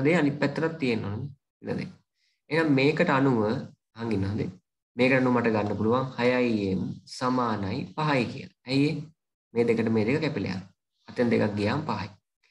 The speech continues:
එහෙනම් m සමානයි කවුද? m සමානයි පහ බෙදීම හය. පහ බෙදීම හය කියලා කියන්නේ මොකක්ද?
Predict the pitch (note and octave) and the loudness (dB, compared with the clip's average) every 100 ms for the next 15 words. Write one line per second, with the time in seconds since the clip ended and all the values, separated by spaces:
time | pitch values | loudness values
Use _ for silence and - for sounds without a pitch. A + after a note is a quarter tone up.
0 | _ _ _ D3+ F3+ - D3+ F3+ F#3+ F#3 | _ _ _ 2 2 6 6 6 4 6
1 | C#3+ A#2+ A2 A2+ C3+ B2 A2 G#2 - _ | 6 6 4 2 2 0 0 -4 -8 _
2 | _ A2+ B2+ C#3+ C#3 A2+ G2+ B2+ B2+ A#2+ | _ -4 -4 -2 0 0 0 -2 0 0
3 | A2 G#2+ A2 C3 G#2 F#2+ - _ _ _ | 0 0 0 -2 -6 -12 -16 _ _ _
4 | _ - D#3 F#3+ G#3+ G#3 F#3+ D3+ B2+ B2 | _ -2 2 6 6 6 4 4 2 2
5 | A#2 A2+ A#2 A#2+ B2 B2+ G2+ | 0 0 -2 0 -2 -4 -6